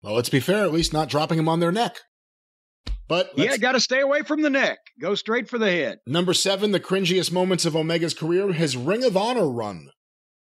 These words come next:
Speaker 1: Kenny Omega and Ring of Honor would seem a perfect fit to some, and while his R O H feud of the year with Cody Rhodes was a huge success,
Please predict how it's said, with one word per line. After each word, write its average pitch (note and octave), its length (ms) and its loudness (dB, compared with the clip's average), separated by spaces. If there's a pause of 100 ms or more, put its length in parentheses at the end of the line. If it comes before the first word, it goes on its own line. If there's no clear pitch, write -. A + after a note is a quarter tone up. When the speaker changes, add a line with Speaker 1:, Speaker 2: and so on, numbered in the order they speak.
(520)
Speaker 1:
Kenny D4 260 2
Omega B3 500 0
and F3 200 0
Ring A#3 140 0
of G3 140 0
Honor G#3+ 260 0
would E3 180 0
seem A3 220 -2
a E3 80 0
perfect A#3 440 -2
fit B3 220 0
to C#3+ 80 -6
some, D3 500 -2 (420)
and D#3+ 160 2
while G#3+ 240 2
his F#3+ 240 2
R C4 220 2
O A#3+ 120 4
H A3+ 200 0
feud A#3 260 -2
of F#3 80 4
the F3 80 0
year G3+ 200 2
with F3 220 0
Cody A3 260 0
Rhodes G3 380 2
was D#3 160 -2
a D3+ 60 2
huge A3+ 360 -2
success, E3+ 720 0